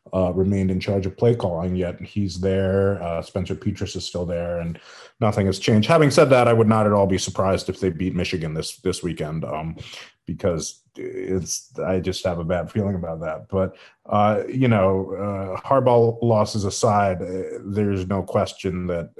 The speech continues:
um, it, they just run an offense that, uh, if you want to score as few points as possible, i-, it's a good way to run offense. And, um, I think if we, you know, just inform the viewers here about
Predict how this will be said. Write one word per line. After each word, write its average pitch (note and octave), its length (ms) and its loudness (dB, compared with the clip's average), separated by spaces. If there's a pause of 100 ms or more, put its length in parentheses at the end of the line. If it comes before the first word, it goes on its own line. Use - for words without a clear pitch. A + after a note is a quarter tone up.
um, E2+ 400 -6 (600)
it, F#2 280 -4
they F#2 160 0
just F2+ 300 -6
run F#2 200 -2
an F2+ 100 -6
offense E2+ 640 -8
that, E2+ 380 -4
uh, E2 440 -6 (1300)
if G#2 200 -6
you G2+ 80 -2
want G2 380 -4
to G#2+ 120 -8
score G2+ 360 -2
as F2+ 100 -6
few G#2 240 -6
points G2 440 -6
as E2 100 -10
possible, E2 680 -8
i-, E2 120 -10
it's F2+ 500 -8
a G2 60 -4
good F2+ 180 -4
way F#2 180 -2
to F2+ 100 -2
run F2+ 260 -6
offense. F2+ 560 -10
And, E2+ 200 -8
um, E2 360 -8 (920)
I A#2 60 -4
think A#2 200 0
if A2+ 120 -4
we, G2+ 340 0
you G#2+ 120 0
know, F#2 160 -2
just G#2+ 240 -6
inform G#2 340 -2
the F#2+ 80 -4
viewers C3+ 420 2
here G2 220 -2
about F#2 440 -6